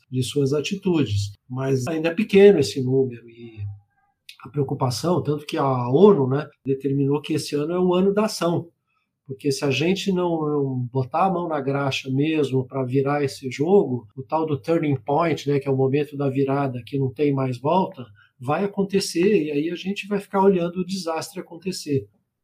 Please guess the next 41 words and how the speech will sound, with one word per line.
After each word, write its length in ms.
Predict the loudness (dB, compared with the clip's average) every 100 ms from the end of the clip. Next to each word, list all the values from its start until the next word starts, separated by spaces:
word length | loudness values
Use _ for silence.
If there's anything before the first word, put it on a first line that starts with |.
| -10
Agora, 300 | -4 -2 2
vai 240 | 4 4
convencer 640 | 4 6 4 4 2 2 2
o 100 | 0
cara 460 | 2 4 4 2
que 200 | 0 0
investiu, 840 | 2 2 0 2 2 4 4 2 0
"Hum, 360 | -2 -2 -2 -2
montei 520 | -2 -2 -2 0 0
aqui 180 | 0 -2
uma 280 | -2 -4 -4
petroleira", 800 | -4 0 2 4 2 2 -2 -8
de 220 | -8 -4 0
que 100 | 2
ele 100 | 2
tem 140 | 2
que 120 | 2
mudar 380 | 0 0 2 2
de 120 | 4
negócio. 640 | 2 2 -2 -8 -10 -12 -12
Eu 180 | -2 0
tive 300 | 6 8 10
um, 560 | 8 8 4 4 4 2 2 2 0 -8 -12 -10
um 60 |
sócio, 640 | -4 2 2 2 -2 -4 -4 -8
na 200 | -6 -4
época 200 | -4 -6
que 100 | -2
eu 60 | 0
era 120 | 0
de 100 | -2
publicidade, 800 | -4 -2 -2 -2 -2 0 2 -2
que 120 | -4
ele 200 | -2 -2 -2
usava 360 | 4 4 4
muito 280 | 4 4 2
um 60 | 0
exemplo, 560 | 2 4 2 0 -4
que 140 | -4 -2
era 140 | -2
assim, 380 | -2 -4 -6